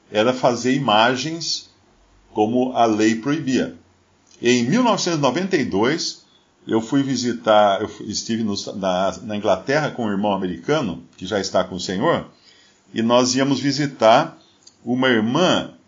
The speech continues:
que ela congregava num dos grupos que se dividiram no passado. E nesse grupo congregou também, lá no passado, lá atrás, o Ham-, Hamilton Smith, que alguns irmãos devem ter lido muitos textos dele, são textos excelentes,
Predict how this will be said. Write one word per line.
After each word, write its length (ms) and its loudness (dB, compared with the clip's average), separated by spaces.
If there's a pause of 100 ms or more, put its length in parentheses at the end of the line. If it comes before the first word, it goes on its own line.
que 120 -6
ela 600 4
congregava 960 4 (160)
num 280 -2
dos 240 0
grupos 840 -2 (440)
que 100 -10
se 140 -2
dividiram 560 -2
no 160 -6
passado. 540 0 (640)
E 140 2
nesse 340 2
grupo 400 -2
congregou 560 0
também, 400 0
lá 200 4
no 120 -2
passado, 520 0
lá 120 2
atrás, 680 -2 (200)
o 80 -6
Ham-, 420 2
Hamilton 520 0
Smith, 480 -2 (580)
que 80 -10
alguns 260 -4
irmãos 300 0
devem 180 0
ter 120 -2
lido 260 -4
muitos 300 -6
textos 440 -2
dele, 200 -4
são 180 -8
textos 380 -6
excelentes, 840 -6